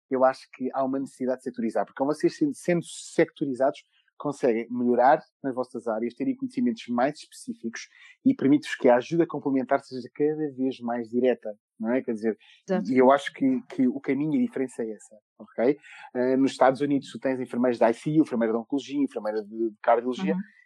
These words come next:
Speaker 1: e aqui isso ainda não acontece sempre. Já começa a haver, mas ainda não acontece sempre. E eu acho que é importante, é importante o, o caminho da, da, da enfermagem veterinária em Portugal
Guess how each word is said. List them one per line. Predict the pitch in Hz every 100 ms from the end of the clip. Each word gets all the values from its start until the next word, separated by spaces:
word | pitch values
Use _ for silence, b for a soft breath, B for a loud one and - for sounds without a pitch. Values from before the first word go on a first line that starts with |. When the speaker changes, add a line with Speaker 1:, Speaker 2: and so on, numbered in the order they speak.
| _
Speaker 1:
e | 131
aqui | 127 147 156 -
isso | 139 -
ainda | 147 160 156
não | 143 143 156
acontece | 147 135 123 143 143 -
sempre. | - - 107 101
Já | -
começa | 120 123 160 -
a | 147
haver, | 120 156 208 - _ _ -
mas | 143
ainda | 139
não | 156
acontece | 151 143 131 -
sempre. | 120 107 _ _ _
E | 123
eu | 131
acho | 139
que | -
é |
importante, | 127 120 - 135 135 -
é |
importante | 127 113 - 135 135 - 135 127 123
o, | 120 113 110
o | -
caminho | 123 131 151 139
da, | 123 120
da, | 117 107 113 113 110 104
da | 117
enfermagem | 120 120 139 139
veterinária | 127 131 127 123
em |
Portugal | - 113 123 131